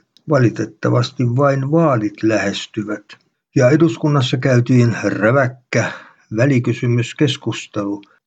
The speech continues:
Sen ensimmäisenä allekirjoittajana oli perussuomalaisten Riikka Purra. Hän vaati uusia ja tiukkoja maahanmuuttajasääntöjä. Kokoomus oli myös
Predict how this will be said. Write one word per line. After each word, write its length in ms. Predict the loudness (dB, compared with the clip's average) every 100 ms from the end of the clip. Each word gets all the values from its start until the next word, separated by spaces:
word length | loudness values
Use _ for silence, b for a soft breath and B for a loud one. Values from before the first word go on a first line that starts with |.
| -4
Sen 180 | 0 4
ensimmäisenä 800 | 4 4 2 2 0 0 -2 0
allekirjoittajana 1600 | 0 2 0 0 2 4 4 2 0 -4 _ -2 0 0 0
oli 220 | 2 2 0
perussuomalaisten 1200 | -2 -2 -4 -2 0 0 0 0 -2 -4 -6 -4
Riikka 480 | 0 0 0 -6 -6 0
Purra. 500 | 2 2 0 -6 -8 _ _ -6
Hän 160 | -2
vaati 420 | 0 0 2 2
uusia 600 | 2 4 2 2 2 4
ja 120 | 2 0 0
tiukkoja 600 | 2 2 -2 -2 0 2
maahanmuuttajasääntöjä. 1700 | 2 2 0 0 -2 -4 -6 -4 -2 -2 0 0 2 0 -2 -2 -2 -8 _ _ _
Kokoomus 720 | -2 -2 2 0 0 -4 -8 -2
oli 200 | 2 2
myös 360 | 4 2 0